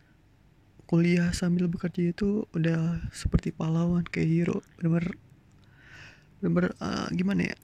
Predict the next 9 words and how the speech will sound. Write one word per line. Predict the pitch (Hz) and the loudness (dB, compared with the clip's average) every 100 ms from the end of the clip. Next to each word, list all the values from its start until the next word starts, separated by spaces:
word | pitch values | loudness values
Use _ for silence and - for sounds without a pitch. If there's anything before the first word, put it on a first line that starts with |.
| _ _ _ - - - - - - - | _ _ _ -20 -20 -20 -20 -16 -16 -8
Bisa, | 190 180 175 170 170 170 170 196 - - - - - - - - | -4 -2 0 2 2 2 0 -2 -8 -20 -20 -20 -20 -20 -20 -10
bisa | - 170 | -2 0
bertahan | 175 180 190 180 185 190 | 2 2 2 2 2 0
itu | 208 | 0
luar | 185 175 | 0 0
biasa | 160 170 190 220 - | 0 -2 -4 -8 -6
dalam | 170 165 165 170 | -2 0 0 -2
kondisi | - 165 165 175 | -2 -2 -2 -2
itu. | 170 185 | -4 -6